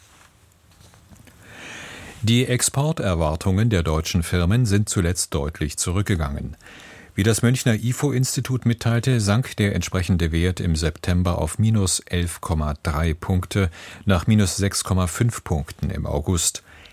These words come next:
Die Ausfuhr sei in allen wichtigen Bereichen derzeit rückläufig und die Nachfrage werde sich wahrscheinlich erst im nächsten Jahr wieder beleben, hieß es weiter.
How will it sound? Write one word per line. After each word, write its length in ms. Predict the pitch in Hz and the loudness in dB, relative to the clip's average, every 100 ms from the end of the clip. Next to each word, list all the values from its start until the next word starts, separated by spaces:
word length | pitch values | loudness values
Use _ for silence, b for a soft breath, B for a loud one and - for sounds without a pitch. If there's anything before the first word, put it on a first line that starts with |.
| - 78 | -14 -10
Die 120 | 73 | -6
Ausfuhr 600 | 85 101 - - 110 113 | -2 -2 -2 -2 0 2
sei 200 | 95 95 | 0 0
in 220 | 92 92 | 0 0
allen 360 | 101 110 104 95 | 2 4 4 2
wichtigen 400 | 104 104 90 82 | 0 0 2 2
Bereichen 500 | 80 73 73 - 80 | 0 0 -2 0 0
derzeit 480 | 71 73 78 73 90 | -2 -2 -2 -2 -2
rückläufig 680 | 101 87 78 80 113 - | -2 -2 0 0 -4 -2
und 200 | 117 113 | 0 2
die 80 | 101 | 2
Nachfrage 640 | 90 98 - 92 92 104 101 | 2 0 -2 -2 0 0 0
werde 240 | 101 104 | 0 0
sich 180 | 95 - | -2 -2
wahrscheinlich 600 | 85 82 85 85 85 82 | -2 0 0 0 0 -2
erst 220 | 82 - | -4 -2
im 100 | 87 | -2
nächsten 480 | 82 98 104 - 92 | -2 -2 -2 -2 -2
Jahr 320 | 73 69 65 - | -2 -4 -6 -8
wieder 300 | 76 71 71 | -8 -4 -4
beleben, 540 | 71 73 80 80 80 69 | -4 -4 -2 0 -2 -2
hieß 240 | 73 - | -6 -4
es 180 | 80 - | -6 -4
weiter. 400 | 71 - 73 | -6 -4 -8